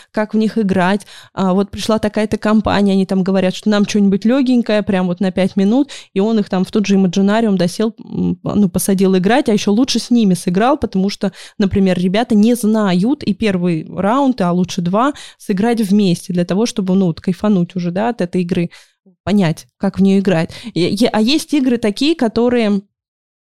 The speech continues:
мягко говоря, там, м, не разберешься. Вот правда, потому что, а, час, э, минут, ну, сорок минут, час уходит только на то, чтобы прочитать правила и понять вообще, а что делать.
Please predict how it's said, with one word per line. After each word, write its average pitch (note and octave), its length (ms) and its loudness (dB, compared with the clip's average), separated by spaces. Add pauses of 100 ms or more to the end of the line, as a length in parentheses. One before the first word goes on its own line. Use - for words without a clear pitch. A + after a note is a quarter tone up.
(340)
мягко G#3 320 2
говоря, F#3+ 460 2
там, E3+ 360 0 (600)
м, F3 460 0 (100)
не G#3+ 120 0
разберешься. G3 800 0 (460)
Вот F#3 200 -2
правда, E3+ 360 0
потому F3+ 300 0
что, F#3+ 240 -4 (340)
а, E3+ 640 0 (280)
час, D4 440 -2 (100)
э, - 160 -6
минут, G3+ 520 0
ну, G#3 200 -2
сорок A3 340 -2
минут, G3 320 0
час - 300 -2
уходит A3 420 0
только G#3+ 260 0
на F#3+ 100 0
то, C#4 140 -2
чтобы G3 240 -2
прочитать G3+ 540 -2
правила B3 380 0
и A3 160 -4
понять G#3+ 440 -2
вообще, G3+ 360 -2
а - 120 -2
что A3 340 -2
делать. F3+ 540 0